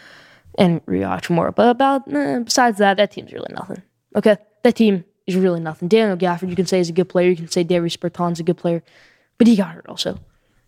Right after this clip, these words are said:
Okay? Philadelphia seventy-sixers didn't have a great series against them. But they're gonna have a good series this year, this time around, okay? Eastern Conference semifinals, whenever Joel Embiid gets back, that's fine.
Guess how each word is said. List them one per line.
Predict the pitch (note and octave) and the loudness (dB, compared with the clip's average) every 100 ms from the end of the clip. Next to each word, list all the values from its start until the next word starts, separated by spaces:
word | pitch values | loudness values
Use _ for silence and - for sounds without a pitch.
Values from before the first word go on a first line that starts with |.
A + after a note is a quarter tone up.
| - | -4
Okay? | G#3+ G#3+ C4 - _ _ _ _ | 2 2 0 -6 _ _ _ _
Philadelphia | - A#3 G#3+ G3 G#3 | 4 6 6 4 2
seventy-sixers | G3 F3+ E3 - F#3 E3 | 2 0 -4 -12 -8 2
didn't | A3+ | 4
have | G#3 | 4
a | F3+ | 0
great | F3+ - | -2 -4
series | - - - | -12 -18 -20
against | - - | -18 -14
them. | - _ _ _ _ _ _ _ _ - | -14 _ _ _ _ _ _ _ _ 0
But | E3+ - _ _ _ _ _ _ _ _ - | 0 0 _ _ _ _ _ _ _ _ -10
they're | D#3+ | -4
gonna | F3 | 0
have | A#3+ | 2
a | C4 | 2
good | C#4 | 2
series | D4+ D4+ A3+ | 4 2 0
this | - | -8
year, | - _ _ _ | -12 _ _ _
this | F#3 E3+ - - _ - | -4 -2 -4 -12 _ -12
time | - | -10
around, | - - - | -8 -12 -8
okay? | - G3+ - _ - _ - | 2 2 2 _ -20 _ 0
Eastern | B3 - A3 | 0 2 0
Conference | G#3+ G#3 - | 2 0 0
semifinals, | G3+ F#3+ F#3 F3+ F3+ F3 | -2 -2 -4 -4 -4 -2
whenever | G#3+ A3 | 0 2
Joel | F#3+ G#3 G3+ G3 | 2 2 2 -2
Embiid | F#3 F3+ | -4 -2
gets | F#3 - | -2 -2
back, | E3+ E3 | -8 -6
that's | F3+ - | -8 -8
fine. | D#3+ E3 | -6 -6